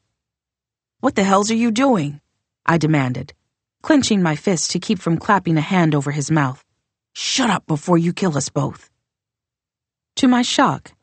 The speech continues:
he smiled and began to unfasten his overshirt. "I've been speaking magic for years, Sia," he said. "I can hear the world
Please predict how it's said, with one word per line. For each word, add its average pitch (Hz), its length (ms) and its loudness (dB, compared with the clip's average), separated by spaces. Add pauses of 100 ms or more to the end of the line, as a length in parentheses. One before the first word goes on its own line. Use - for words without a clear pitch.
(160)
he 254 100 0
smiled 220 560 2
and 160 100 0
began 165 340 0
to - 140 -2
unfasten 170 580 0
his 156 140 0
overshirt. 143 560 -4 (840)
"I've 170 160 0
been 156 140 2
speaking 147 400 0
magic 147 320 0
for - 100 -6
years, 147 460 0
Sia," 131 400 -6 (240)
he 156 80 -6
said. 127 340 -6 (540)
"I 165 80 2
can 160 160 2
hear 208 240 2
the 160 100 0
world 151 540 0